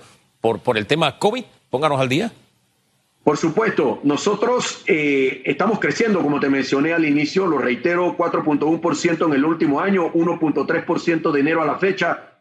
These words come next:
Speaker 2: El registro sigue creciendo fuertemente. Esperamos un impacto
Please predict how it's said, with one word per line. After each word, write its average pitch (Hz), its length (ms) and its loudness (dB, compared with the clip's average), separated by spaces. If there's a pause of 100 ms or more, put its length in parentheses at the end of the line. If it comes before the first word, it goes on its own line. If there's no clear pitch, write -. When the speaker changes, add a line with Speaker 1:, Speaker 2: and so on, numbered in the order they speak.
(100)
Speaker 2:
El 139 160 2
registro 160 440 0
sigue 180 340 0
creciendo 170 560 0
fuertemente. 165 1040 0 (240)
Esperamos 170 720 0
un 175 160 0
impacto 170 960 -2